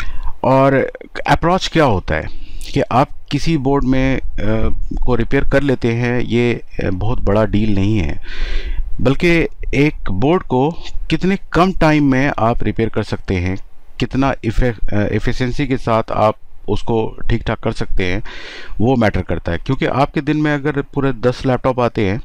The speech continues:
और एक board में ही आपने पूरा दिन लगा दिया, तो फिर बाकी को क्या आप कहेंगे, गोली देते रहेंगे। तो सबसे कमाल की बात है, अच्छा स-, repairing वाला वो है जो आपको within given time, जो भी time, अ,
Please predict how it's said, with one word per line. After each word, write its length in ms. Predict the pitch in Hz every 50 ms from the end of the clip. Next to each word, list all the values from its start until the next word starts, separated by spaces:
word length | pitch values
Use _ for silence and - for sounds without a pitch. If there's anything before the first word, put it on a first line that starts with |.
| - - - - - - - - - - -
और 140 | - 110 -
एक 320 | - 110 127 139 131 135
board 220 | 139 147 143 135
में 100 | 139 139
ही 220 | 139 139 143 143 143
आपने 340 | 117 104 120 127 - 139 135
पूरा 200 | 120 127 123 127
दिन 140 | 113 127
लगा 240 | 127 123 117 107 101
दिया, 220 | - - 92 98 113 - - - - - - - - - - -
तो 60 | -
फिर 160 | - - 147
बाकी 320 | 131 123 131 131 - - 156
को 120 | 151 156
क्या 200 | - - 160 147
आप 140 | 135 - -
कहेंगे, 260 | - - 101 95 95
गोली 280 | 92 95 113 120 135 135
देते 220 | 135 135 - 147
रहेंगे। 320 | 139 139 131 131 127 139 - - - - - - - - - - - - - - - - - - - - - - - - - - - - - - -
तो 260 | 147 143 147 143 -
सबसे 360 | - - - 165 - - 208
कमाल 320 | - - 156 147 151 165 170
की 120 | - 185
बात 260 | 156 156 151 - -
है, 220 | 135 139 151 160 147 - - -
अच्छा 260 | - - - - 147
स-, 300 | - - - - - - -
repairing 680 | 104 107 107 104 117 110 120 117 117 117 117 107 98
वाला 180 | 107 104 104 104
वो 280 | 98 90 110 127 135 117
है 220 | 92 80 82 90 - - - - - - - - - - - -
जो 420 | 95 98 98 117 131 143 151 151 - - -
आपको 640 | 104 107 117 113 - - - 127 123 127 131 120 - - - - - - - - - -
within 500 | 87 80 82 123 120 151 151 147 151 139
given 360 | - 117 107 120 127 127 120 120 - -
time, 280 | 117 110 101 87 80 78
जो 400 | - - 82 90 92 107 131 139
भी 120 | 127 139 131
time, 400 | - - 117 117 117 117 120
अ, 40 | 107